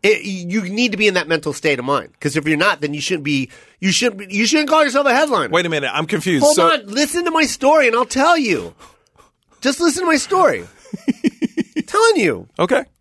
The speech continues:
Speaker 1: When I walk in and I see other comics that, that, that I, you know, that I've idolized and watched, I, I go in with that mental state of mind, like, I wanna follow that dude. Like, you know what I mean? I wanna walk into the fire,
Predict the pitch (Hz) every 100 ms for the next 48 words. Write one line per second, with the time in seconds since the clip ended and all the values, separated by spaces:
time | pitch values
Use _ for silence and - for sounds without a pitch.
0 | _ _ 127 185 262 302 311 320 151 165
1 | 202 190 185 190 196 214 175 185 180 160
2 | 160 180 165 139 151 139 147 151 139 135
3 | 131 - _ _ _ _ _ _ - 156
4 | 139 139 143 139 131 107 _ _ 139 147
5 | 147 143 151 127 117 135 127 196 - -
6 | _ _ _ _ - 143 - - 160 208
7 | 226 226 220 220 175 165 165 - 175 175
8 | 165 185 170 160 _ - 127 175 147 131
9 | 156 - 202 262 160 123 - 131 92 -
10 | _ _ _ _ _ _ 127 135 180 190
11 | 220 247 294 - - 165 214 247 240 240
12 | 202 202 208 196 190 190 175 - 196 175
13 | 87